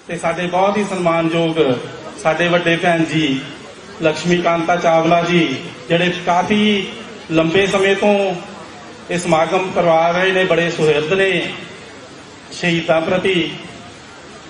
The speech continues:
ਸ਼੍ਰੀ ਮਦਨ ਲਾਲ ਢੀਂਗੜਾ ਜੀ, ਜਿਹੜੇ ਇਸ ਇਲਾਕੇ ਦੇ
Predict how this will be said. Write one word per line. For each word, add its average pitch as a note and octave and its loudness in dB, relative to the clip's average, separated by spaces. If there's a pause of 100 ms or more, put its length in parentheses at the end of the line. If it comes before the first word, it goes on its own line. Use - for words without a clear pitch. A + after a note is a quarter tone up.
(2000)
ਸ਼੍ਰੀ G3+ 2
ਮਦਨ G3+ 2
ਲਾਲ G#3 4
ਢੀਂਗੜਾ G#3 4
ਜੀ, F#3 2 (520)
ਜਿਹੜੇ F#3 2
ਇਸ F#3+ 2 (2000)
ਇਲਾਕੇ F3 2
ਦੇ A3 2